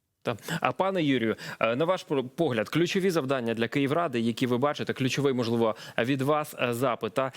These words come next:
І наскільки ви оцінюєте ефективною є Київрада в, е, питаннях допомоги, підтримки, е, наших підрозділів, е, підтримки Збройних сил, підтримки ветеранів, зокрема, які у Києві проходять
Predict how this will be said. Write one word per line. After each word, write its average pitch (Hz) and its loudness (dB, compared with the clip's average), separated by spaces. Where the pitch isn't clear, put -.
І 147 2
наскільки 170 0
ви 147 0
оцінюєте 143 0
ефективною 131 0
є 135 2
Київрада 135 0
в, 113 -2
е, 110 2
питаннях 135 -2
допомоги, 139 0
підтримки, 131 -2
е, 110 0
наших 120 -2
підрозділів, 127 0
е, 110 0
підтримки 117 -2
Збройних 139 0
сил, 120 -2
підтримки 110 -2
ветеранів, 139 0
зокрема, 107 -4
які 98 -4
у 110 -2
Києві 143 2
проходять - -4